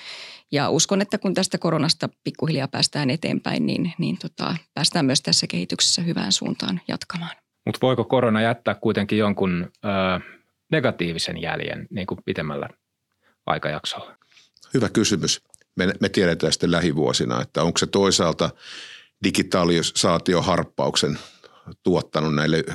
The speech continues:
Speaker 3: keskustan yrityksille, jotka on joutunut reagoimaan verkkokaupan kehittymiseen ja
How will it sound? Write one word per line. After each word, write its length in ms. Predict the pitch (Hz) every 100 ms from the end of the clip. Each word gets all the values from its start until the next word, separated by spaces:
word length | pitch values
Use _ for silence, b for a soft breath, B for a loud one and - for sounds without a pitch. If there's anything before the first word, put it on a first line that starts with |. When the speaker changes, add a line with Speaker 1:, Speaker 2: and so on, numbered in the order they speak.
| -
Speaker 3:
keskustan 440 | - 80 85 - 82
yrityksille, 640 | 82 78 - - - 58
jotka 300 | 64 - - - _ _ _
on 140 | 80 80
joutunut 380 | 80 76 78 - -
reagoimaan 640 | 85 73 73 58 67 50
verkkokaupan 680 | 76 73 - - 50 65 - B B B B B B B _ -
kehittymiseen 840 | 87 85 - 71 76 - 69 64
ja 100 | 71